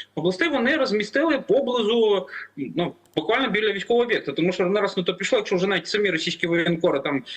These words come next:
висловлювалися в стилі, що, ну, всі прекрасно знають, біля, там, п'ятдесяти метрах від чого був той пляж, чому сама от адміністрація окупаційна,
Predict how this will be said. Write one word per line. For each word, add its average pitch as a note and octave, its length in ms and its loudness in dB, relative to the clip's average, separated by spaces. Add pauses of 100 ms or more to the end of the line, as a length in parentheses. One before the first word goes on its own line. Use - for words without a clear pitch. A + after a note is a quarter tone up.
(120)
висловлювалися D#3+ 540 0
в - 60 -6
стилі, D3+ 240 -2
що, D#3+ 160 -2 (280)
ну, G#3+ 80 2
всі C4+ 220 0
прекрасно B3+ 580 0
знають, G#3 400 0
біля, A3 340 0
там, G3 280 -2
п'ятдесяти A#3+ 480 -2
метрах A3+ 380 -2
від F#3+ 120 -4
чого E3+ 220 4
був F#3+ 260 2
той G3 180 2
пляж, A#3+ 360 -2
чому A3+ 380 2 (220)
сама G#3+ 600 0
от D#3 180 -2
адміністрація E3 840 0
окупаційна, F3+ 680 -2